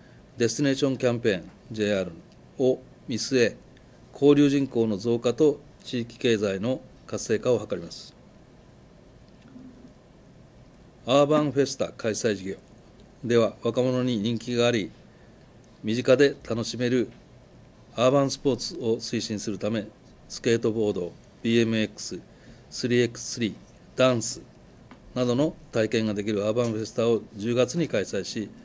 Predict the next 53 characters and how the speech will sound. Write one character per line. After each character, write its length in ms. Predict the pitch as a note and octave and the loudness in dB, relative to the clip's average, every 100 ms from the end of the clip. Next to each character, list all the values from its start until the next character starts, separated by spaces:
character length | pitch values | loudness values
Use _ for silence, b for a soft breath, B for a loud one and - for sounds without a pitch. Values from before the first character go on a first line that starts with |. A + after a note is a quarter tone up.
| B B - | B B -20
ス 140 | - | -16
ポ 180 | - B2+ | -2 -2
ー 40 | |
ツ 100 | A#2+ | 0
の 220 | A#2+ A#2+ G#2+ | -2 -2 0
新 140 | B2 | 0
た 100 | A2+ | 0
な 80 | G#2+ | -2
魅 100 | G#2 | -2
力 300 | G#2 G2 C#3+ | -4 -2 0
を 140 | D3 - | 0 -4
創 220 | - G#2+ G2 | -8 -6 -6
出 160 | F#2+ | -8
し 80 | - | -12
ま 80 | F#2 | -14
す。 300 | - - - - - - - B B B B B B B - - - - | -14 -16 -18 -20 -20 -20 -20 B B B B B B B -20 -20 -20 -4
ダ 120 | A#2+ | 0
ヌ 80 | C3+ | 4
ハ 120 | D3 | 4
ロ 240 | D3+ D3 D3 - | 6 4 2 -8
総 260 | - - C3+ | -4 4 6
合 160 | C3+ C3+ | 6 4
こ-、 260 | C#3 B2+ A2+ | 4 2 2
運 180 | B2 C3 | -2 2
動 160 | C3 | 2
公 200 | B2 B2 | 2 0
園 100 | G2+ | 0
テ 140 | F#2+ A#2+ | -2 -2
ニ 80 | |
ス 80 | A#2+ | -2
コ 120 | - | -4
ー 20 | A#2 | -4
ト 80 | - | -4
改 200 | G#2 G2+ | -6 -6
修 140 | G2 | -6
事 140 | F#2+ | -8
業 120 | D#2+ - - - - - - - | -8 -12 -20 -20 -20 -20 -20 -2
で 140 | B2 | 2
は、 160 | A2+ F2+ - B B B B B - | 2 2 -8 B B B B B -6
え 460 | G#2+ G#2+ G#2 G2+ G2+ | -2 0 2 2 4
ー、 20 | |
令 120 | D3 | 6
和 100 | C#3+ | 6
六 180 | A#2+ A#2+ | 6 2
年 180 | D3+ C#3 | 0 0
度 80 | A2+ | -2
の 120 | F#2+ | -2
全 220 | A2+ D3 | -2 0
国 140 | C3 | 0
高 200 | G2+ A#2+ | -2 -4
校 160 | A#2+ B2 | -2 -4
総 200 | - B2 | -2 -2
体 180 | A2+ | -2